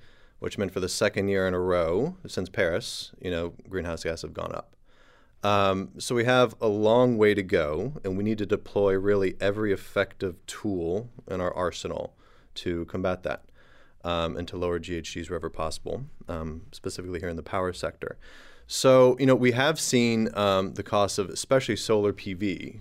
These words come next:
fall significantly, and it's fantastic. And it's opening up a bunch of markets where there weren't before,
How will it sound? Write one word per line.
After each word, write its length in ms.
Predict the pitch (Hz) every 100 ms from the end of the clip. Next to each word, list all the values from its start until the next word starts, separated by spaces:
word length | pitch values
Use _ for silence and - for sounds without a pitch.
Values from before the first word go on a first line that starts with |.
| -
fall 240 | - 104 90
significantly, 640 | - 90 104 - 87 80
and 80 | 82
it's 100 | 85
fantastic. 800 | 95 87 - 104 95 - - - 95
And 80 |
it's 140 | 87 -
opening 320 | 95 95 92
up 120 | 87
a 40 | 80
bunch 340 | 117 117 -
of 60 | 95
markets 440 | 104 117 120 -
where 100 | 90
there 100 | 87
weren't 180 | 90 -
before, 540 | - - 131 131 117